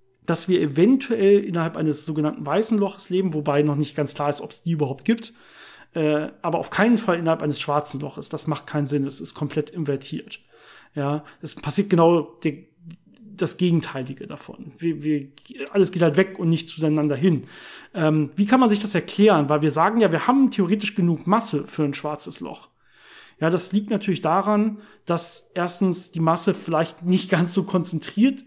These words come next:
ist, wie das innerhalb eines schwarzen Loches wäre. Ja, dass es quasi wieder dieser erste Fakt, von dem ich gerade schon gesprochen habe. Ähm,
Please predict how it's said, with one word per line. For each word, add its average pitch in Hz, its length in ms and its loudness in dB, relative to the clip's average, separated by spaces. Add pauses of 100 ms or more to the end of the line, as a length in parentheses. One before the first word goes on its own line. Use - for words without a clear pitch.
(120)
ist, - 300 0
wie 190 80 0
das 196 180 2
innerhalb 190 500 2
eines 160 240 -2
schwarzen 151 340 -4
Loches 143 300 -2
wäre. 147 340 -6
Ja, 151 200 -2
dass 147 180 -2
es - 140 -6 (280)
quasi 165 320 2
wieder 175 160 4
dieser 147 180 0
erste 170 300 -2
Fakt, 233 260 -8
von 208 100 0
dem 190 120 2
ich 180 80 -6
gerade 185 200 -2
schon 170 160 -2
gesprochen 208 420 -4
habe. 226 240 -4 (840)
Ähm, 160 440 0